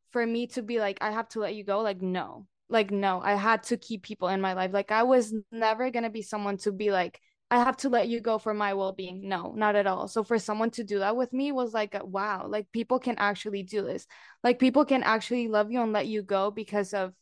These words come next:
putting themselves first. And that for me was a super eye-opening lesson of, like, if he could do it, I can do it as well in my life from now on. And that's one of the biggest lessons that I take from that breakup of, like, you can't love people and put yourself first.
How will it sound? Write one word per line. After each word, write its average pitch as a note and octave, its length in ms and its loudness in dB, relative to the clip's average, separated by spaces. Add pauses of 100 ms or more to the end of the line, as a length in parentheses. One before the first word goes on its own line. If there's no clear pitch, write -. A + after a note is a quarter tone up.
(120)
putting A3 260 2
themselves G3 540 -6
first. - 360 -8 (360)
And G#3 140 0
that G#3+ 200 4
for A3+ 100 4
me A3 160 4
was G#3+ 220 2
a G#3 60 0
super A#3 380 0
eye-opening G#3 680 2
lesson G3 300 -2
of, G#3 160 -2
like, F3+ 320 -4 (400)
if - 180 -4
he B3+ 220 0
could B3+ 200 2
do G#3 200 6
it, A#3 180 4
I G#3 140 2
can A3 180 0
do A3 140 0
it G3 100 4
as F#3+ 220 0
well F#3+ 420 -2
in A3+ 160 2
my G#3+ 160 2
life G3 260 -4
from G3+ 200 -6
now F#3+ 180 -4
on. F#3 320 -6
And A3 140 -2
that's G#3+ 260 2
one A3 160 0
of G#3+ 100 0
the G#3+ 80 0
biggest G#3 280 -4
lessons G3 280 -2
that G3 140 2
I F#3+ 160 0
take G#3 220 -4
from G3+ 160 -6
that G3 180 -2
breakup G3+ 340 -6
of, A3 140 -2
like, G3 260 -6 (300)
you B3 180 0
can't C4+ 280 2
love B3 180 2
people A#3 280 0
and B3 140 -2
put A3+ 140 -4
yourself G#3 460 -6
first. - 440 -10